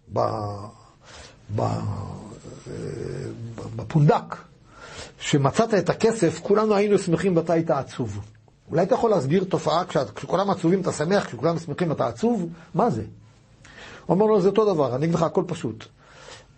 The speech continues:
החיים הם כמו גלגל, כי בגלל הדבר הזה יברך לך השם אליך, השם אלוקיך." גלגל יורד, יורד, יורד, יורד, יורד, עד הנקודה הכי נמוכה. והנקודה הכי נמוכה הוא עולה, עולה, עולה, עולה, עולה, עולה, עולה, עד הנקודה הכי גבוהה.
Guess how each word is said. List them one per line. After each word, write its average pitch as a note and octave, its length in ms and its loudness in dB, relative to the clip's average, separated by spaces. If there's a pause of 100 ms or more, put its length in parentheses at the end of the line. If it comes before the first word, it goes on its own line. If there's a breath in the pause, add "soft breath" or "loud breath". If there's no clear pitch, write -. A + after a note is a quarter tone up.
(120)
החיים F3+ 440 2
הם D#3+ 100 2
כמו E3 160 2
גלגל, B2+ 460 0
כי E3+ 140 0
בגלל D#3 440 2
הדבר C#3+ 380 0
הזה C#3 200 0
יברך C#3 360 0
לך C3 100 -4
השם C3+ 260 -2
אליך, A#2+ 240 -4 (260)
השם D3 240 0
אלוקיך." C3 380 -2 (580 loud breath)
גלגל D3 520 4
יורד, C#3+ 400 4
יורד, D3 320 2
יורד, D3 320 2
יורד, D3 300 2
יורד, E3 220 2
עד G3+ 140 0
הנקודה G3+ 360 0
הכי F#3+ 160 0
נמוכה. E3+ 380 -2 (600 loud breath)
והנקודה D3+ 360 4
הכי F#3+ 160 2
נמוכה F#3+ 380 4
הוא F#3+ 260 2
עולה, A3+ 200 2 (280)
עולה, G3+ 260 2
עולה, G3 240 2
עולה, G3 280 4
עולה, G3+ 280 4
עולה, G3 260 4
עולה, G3+ 720 4
עד C4+ 120 2
הנקודה A#3+ 400 4
הכי B3+ 220 4
גבוהה. F#3 380 4